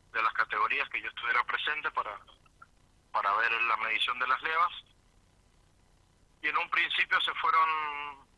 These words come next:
fueron midiéndose y salieron, eh, medidas distintas entre algunos elementos. En su mayoría las levas están todas parecidas a una leva patrón que tiene la federación, y habían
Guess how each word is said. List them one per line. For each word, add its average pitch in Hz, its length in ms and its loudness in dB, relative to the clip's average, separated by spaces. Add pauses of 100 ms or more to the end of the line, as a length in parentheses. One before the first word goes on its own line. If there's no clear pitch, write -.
(140)
fueron 139 920 -4
midiéndose 156 920 2
y - 140 -6
salieron, 139 800 0
eh, 104 460 -12 (920)
medidas 120 440 2
distintas 147 580 0
entre 123 240 -2
algunos 123 560 2
elementos. 143 600 0 (720)
En 113 140 -4
su 117 140 -2
mayoría 113 480 2 (180)
las 117 120 2
levas 120 300 2
están 120 300 -2
todas 127 280 2 (640)
parecidas 120 560 2
a 117 60 4
una 117 220 2
leva 120 260 4
patrón 143 420 2
que 127 80 -4
tiene 123 240 -4
la 123 120 4
federación, 123 680 2 (1000)
y 110 420 -6
habían 120 360 4